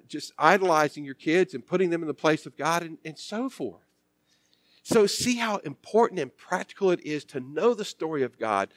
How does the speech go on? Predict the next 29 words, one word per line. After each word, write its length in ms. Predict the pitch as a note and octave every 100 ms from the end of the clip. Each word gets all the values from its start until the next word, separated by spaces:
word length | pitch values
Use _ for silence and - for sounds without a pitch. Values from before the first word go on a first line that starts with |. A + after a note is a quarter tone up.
| - -
know 320 | D3 E3 A#3
the 100 | G3+
big 440 | F3 C3+ - A#3+ -
storyline, 840 | - - G3 F#3 E3+ C#3+ C3 A2 - - -
and 200 | D#3 -
constantly 840 | - A3 B3 - F3+ C#3+ D3 C#3+
anchor 480 | C#3 E3 E3 C3+ B2 _ _ _
your 160 | C#3 C3+
children 720 | - D3+ C#3 A#2+ A2+ G#2+ -
in 220 | - B2 G2+
it. 180 | F2+ - _ _ _ - -
As 180 | E3 -
Christians, 460 | - B3 - F3+
we 120 | F3+
are 60 | F3
children 480 | - - F3+ E3+ D#3
of 120 | C#3
the 80 | C3+
new 240 | C#3 E3+
covenant, 760 | F3 - D3+ B2+ G#2+ G2 F#2 _ _ _ _ _ -
which 180 | -
is 120 | E3+ D#3
made 260 | D#3+ D3+
possible 560 | - E3+ F3+ - D#3+ D3+
by 320 | C3 B2 A2+ _ _
the 80 | C3
blood 360 | B2 A#2+ A2
of 180 | - -
Christ. 640 | - F#3+ D#3+ G#2 F#2+ -